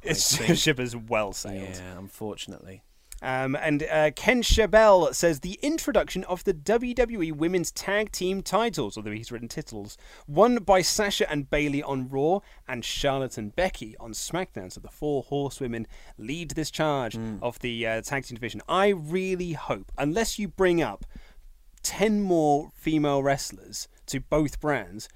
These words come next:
Speaker 2: that you don't do the tag team titles, 'cause there just aren't enough girls on there for, for anything to really, like, to mean anything. Because you're just kind of putting them into feuds for the sake of putting them into feuds to, uh, to fight over fake belts that really have no, <laughs> uh, no worth.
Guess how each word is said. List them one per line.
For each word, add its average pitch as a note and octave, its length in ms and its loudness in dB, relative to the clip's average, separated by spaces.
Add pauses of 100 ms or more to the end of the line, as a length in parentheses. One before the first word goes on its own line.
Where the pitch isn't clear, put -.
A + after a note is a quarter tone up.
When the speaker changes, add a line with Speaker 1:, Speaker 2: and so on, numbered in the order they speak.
(140)
Speaker 2:
that B2 140 -10
you A#2+ 220 -8
don't C3 280 -2
do A2 340 -4
the C3 100 -12
tag A2+ 260 -10
team G#2+ 200 -10
titles, G2+ 440 -12
'cause A#2 100 -10
there A2+ 80 -6
just C3 300 -8
aren't C#3+ 240 -4
enough B2 260 -6
girls A2+ 320 -6
on A2 220 -8
there G#2 200 -12 (220)
for, - 160 2 (160)
for G3 120 0
anything F#3+ 300 0
to - 100 -6
really, D3 440 0
like, C#3+ 160 -6
to D3 100 -2
mean C#3+ 340 2
anything. G2 460 -10 (400)
Because D#3 340 0
you're E3+ 80 -4
just F#3 180 -2 (120)
kind E3 140 2
of D3+ 60 -2
putting E3 140 -4
them C#3+ 120 -2
into C3+ 200 -4
feuds C3 260 -8
for - 80 -14
the A#2 100 -10
sake B2 240 -8
of A#2+ 60 -12
putting B2 140 -10
them B2+ 80 -10
into A#2 160 -10
feuds B2 280 -6
to, B2 140 -4
uh, B2 120 0 (100)
to B2+ 140 -4
fight B2+ 380 -4
over A2 160 -8
fake A2+ 320 -8
belts - 460 -8 (240)
that A#2 120 -10
really B2 280 -6
have A#2+ 240 -6
no, A#2 360 -8
<laughs> - 60 -20
uh, A2+ 200 -8
no A#2+ 160 -8
worth. A#2 420 -8